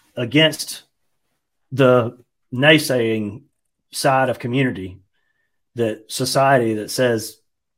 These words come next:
artists are a waste of time. And that's really s-, so silly, 'cause I, you know, artists really hold up the pillar of our emotions and our,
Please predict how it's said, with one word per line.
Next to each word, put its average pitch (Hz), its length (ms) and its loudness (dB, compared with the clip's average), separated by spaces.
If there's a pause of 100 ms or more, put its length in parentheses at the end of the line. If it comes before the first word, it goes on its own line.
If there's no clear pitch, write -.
(120)
artists 123 500 0
are 113 160 -2
a 110 60 -4
waste 110 260 -4
of 98 60 -14
time. 107 400 -10 (360)
And 131 140 2
that's 147 180 2
really 175 340 4
s-, - 340 -10
so 165 320 2
silly, 143 420 -2
'cause 120 240 -8
I, 135 320 -4
you 139 200 2
know, 117 160 0
artists 160 380 4
really 139 220 0
hold 143 300 2
up 160 180 6
the 117 80 -10
pillar 147 340 0
of 107 120 -2
our 117 120 0
emotions 107 600 -4
and 107 100 -10
our, 104 260 -10